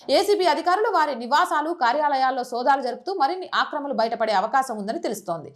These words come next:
ఈ ఘటన ప్రభుత్వ శాఖల్లో అవినీతి ఎంత, ఆ, గా ఉందో తెలియజేస్తోంది. లంచాలు అడిగితే మరి ఇలాంటి వాళ్ళను ఎలా మేము పట్టించాలి?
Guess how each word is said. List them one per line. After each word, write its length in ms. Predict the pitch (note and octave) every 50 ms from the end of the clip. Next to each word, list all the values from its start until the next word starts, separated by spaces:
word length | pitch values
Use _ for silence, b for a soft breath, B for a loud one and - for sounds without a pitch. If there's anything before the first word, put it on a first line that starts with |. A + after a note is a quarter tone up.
| B B B B B
ఈ 200 | C#4+ F4 G4+ - E4
ఘటన 200 | D#4 D#4 C4+ D4
ప్రభుత్వ 400 | G4 - E4+ D4 - F4+ - E4
శాఖల్లో 400 | E4 E4+ C#4+ B3+ - B3+ C4 B3+
అవినీతి 540 | - - G#3+ A3+ E4 F4 G4 F#4 F#4+ F#4 C#4
ఎంత, 480 | A#3+ C4 E4 E4+ E4+ F#4 D#4+ A#3 F3+ - B B B B B B B -
ఆ, 180 | B3 C4 C4+
గా 180 | C4 B3 C#4+ C#4+
ఉందో 280 | C#4 C4+ C4 C4 E4 F4+
తెలియజేస్తోంది. 800 | F4 D4 C#4+ F4 E4+ B3+ A#3 G#3+ - - D#3+ D3 - - - F3
లంచాలు 380 | A3+ C4+ D#4+ - F#4+ F4+ D4+
అడిగితే 480 | C#4+ C4 B3+ B3+ - C#4+ D4+ C#4 B3 D4
మరి 280 | C#4+ C#4+ D4 D4 C#4
ఇలాంటి 340 | D4+ - D#4+ F4 F#4 F4+ F#4+
వాళ్ళను 540 | E4+ F4 F4 F#4 G4 F#4+ F#4+ F#4 F#4+ F#4 C4 F#3+ G#3
ఎలా 300 | A#3+ C#4 D#4+ F4+ F#4 F4+
మేము 240 | F4 F4 E4+ E4+
పట్టించాలి? 840 | E4 D#4 C#4+ D4 E4 D#4+ D#4 - D#4+ D4 C#4+ C#4+ D#4 D#4+ D4+ - -